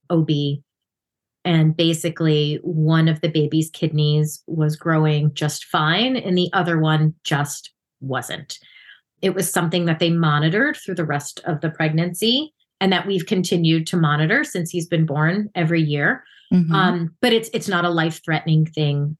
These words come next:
Speaker 1: He has one kidney that works perfectly well. And it's
Speaker 2: Mm-hmm.
Speaker 1: funny because they're like, Your son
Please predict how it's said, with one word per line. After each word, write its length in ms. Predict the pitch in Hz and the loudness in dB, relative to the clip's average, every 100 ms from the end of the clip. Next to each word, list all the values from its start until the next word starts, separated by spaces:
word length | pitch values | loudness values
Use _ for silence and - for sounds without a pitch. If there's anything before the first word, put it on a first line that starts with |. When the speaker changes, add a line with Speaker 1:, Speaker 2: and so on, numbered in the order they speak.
| - | -10
Speaker 1:
He 200 | 151 180 | -2 0
has 200 | 175 160 | 0 0
one 460 | 147 156 156 160 - | 0 2 2 0 -2
kidney 520 | - 151 151 147 151 | -4 -2 0 0 0
that 180 | 151 147 | -2 -6
works 420 | 151 147 - - - | -6 -8 -10 -18 -10
perfectly 400 | 156 156 156 156 | -8 -6 -4 -2
well. 380 | 143 131 135 147 _ - | -2 -4 -6 -8 _ -2
And 140 | 180 | 2
it's 100 | 170 | 2
Speaker 2:
Mm-hmm. 60 | 180 | 2
Speaker 1:
funny 240 | 180 160 160 | 0 0 -2
because 340 | 165 170 165 | -4 -6 -4
they're 180 | 165 156 | 0 2
like, 240 | 151 151 - | 2 0 -2
Your 180 | 247 466 | -4 -4
son 480 | - 147 143 156 | -4 -4 -2 -2